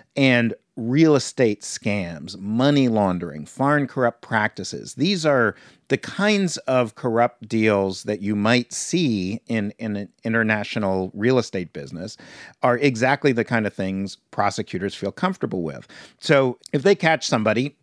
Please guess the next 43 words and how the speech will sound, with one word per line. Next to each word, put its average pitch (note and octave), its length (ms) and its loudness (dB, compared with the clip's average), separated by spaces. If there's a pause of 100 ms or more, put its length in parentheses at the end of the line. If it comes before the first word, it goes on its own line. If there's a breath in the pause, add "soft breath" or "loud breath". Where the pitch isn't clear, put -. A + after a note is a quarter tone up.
say A2 180 0
a G2 80 -2
relative G2 600 2
or G2+ 120 0
a F#2+ 40 -2
staffer G2+ 440 0
of F#2+ 100 0
the G2+ 60 -2
Trump - 260 -4
organization, F#2+ 760 -2 (460 loud breath)
doing F3 280 4
something C3+ 420 0
that's A2+ 180 0
just, - 560 -4 (280)
you D3 120 0
know, A2 140 2
black B2+ 320 2
and B2 120 0
white, G#2 340 0
clearly C#3+ 420 2
illegal G2+ 560 0
in F#2 80 -4
a F2+ 40 -6
very A2+ 200 0
familiar G#2+ 580 0
way, A2+ 580 2 (400 loud breath)
then D#3+ 120 2
they D#3+ 120 4
can D3+ 140 2
start A#2+ 320 0
flipping D3 540 0
that E2+ 240 -2
person - 540 -8 (200)
and F#2+ 360 0
getting A#2+ 280 4
that A2 260 2
person G2+ 560 -2
<laughs> - 40 -20
to - 260 -6 (180)
rat C#3+ 140 0
out B2+ 240 -2
the C3 80 0
boss, B2+ 420 2